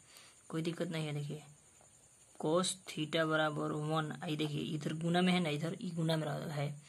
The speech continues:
तो इसको गुना में बराबर के इधर जाता है ना, तो भाग में हो जाता है, तो ये भाग में हो गया, यानी root three, ठीक है। अब देखिए, तो cos theta बराबर, देखिए, ये कितना का मान होता है, cos कितना degree का मान होता है, पैंतालीस degree का मान होता है।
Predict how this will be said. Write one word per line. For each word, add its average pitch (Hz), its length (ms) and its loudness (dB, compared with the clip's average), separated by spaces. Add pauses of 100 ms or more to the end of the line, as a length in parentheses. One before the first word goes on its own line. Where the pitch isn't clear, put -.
(340)
तो 147 60 -4
इसको 151 240 0
गुना 156 380 4
में 175 220 2
बराबर 160 340 4
के 185 120 -4
इधर 165 200 4
जाता 175 220 4
है 175 100 2
ना, 160 60 -2
तो 147 120 -2
भाग 147 260 0
में 147 120 -4
हो 143 80 -2
जाता 147 220 -4
है, - 80 -8
तो 160 120 -6
ये 151 120 -2
भाग 147 280 0
में 147 140 -6
हो 147 100 -4
गया, 147 120 -4
यानी 151 180 -4
root 170 280 -4 (520)
three, 151 320 -6
ठीक 156 140 -4
है। 202 220 -6 (440)
अब 147 140 0
देखिए, 143 320 2
तो - 160 -6 (240)
cos 165 360 8 (420)
theta 160 440 2
बराबर, 151 320 4
देखिए, 147 280 -2
ये 151 100 -2
कितना 180 460 0
का 180 120 2
मान 180 200 8
होता 180 220 2
है, 147 180 0
cos 160 200 0
कितना 190 240 -2
degree 185 240 2
का 185 80 2
मान 180 140 4
होता 180 200 2
है, 151 220 -2 (540)
पैंतालीस 151 420 2
degree 156 200 0
का 165 120 -2
मान 147 160 0
होता 147 200 -4
है। 165 120 -6